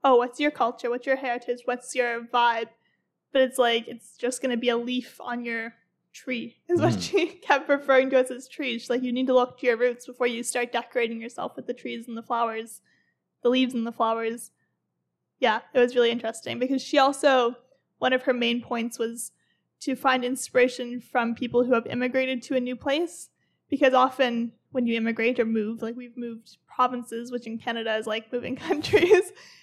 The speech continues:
Speaker 1: you are like, "Okay, I want to adopt a culture more like this."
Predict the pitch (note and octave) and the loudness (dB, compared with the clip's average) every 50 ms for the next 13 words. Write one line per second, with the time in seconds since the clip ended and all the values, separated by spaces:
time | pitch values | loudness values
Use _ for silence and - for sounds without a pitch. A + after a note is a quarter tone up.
0 | _ _ - C#4+ C#4 C#4 C4 C4 - - C4 C#4+ C4 A#3+ A#3+ A#3+ A#3+ - D4+ - | _ _ 2 4 4 6 6 6 6 6 6 6 6 6 4 4 2 -2 -2 0
1 | C#4+ A#3 G#3 G#3+ A#3+ C#4 - _ _ _ _ _ _ _ _ _ _ _ _ _ | 0 2 2 2 0 -4 -6 _ _ _ _ _ _ _ _ _ _ _ _ _
2 | - B3+ B3 B3 B3 B3 B3+ B3 A#3+ B3 A#3+ - - C#4 C4 A#3+ B3 A#3 A#3+ A#3+ | 0 2 4 4 4 4 4 4 4 2 0 -4 -2 -2 0 2 2 0 0 -2
3 | - - - C4 B3+ - - - B3 B3+ B3+ - C4+ B3 A#3+ A#3 A#3 A3 A3+ B3+ | -2 -2 -2 -2 -2 -4 -2 0 0 0 0 0 -2 -4 -2 -2 -4 -4 -4 -2
4 | - D#4 C#4 B3 B3+ B3+ - - - | 2 4 4 4 2 0 -4 -8 -12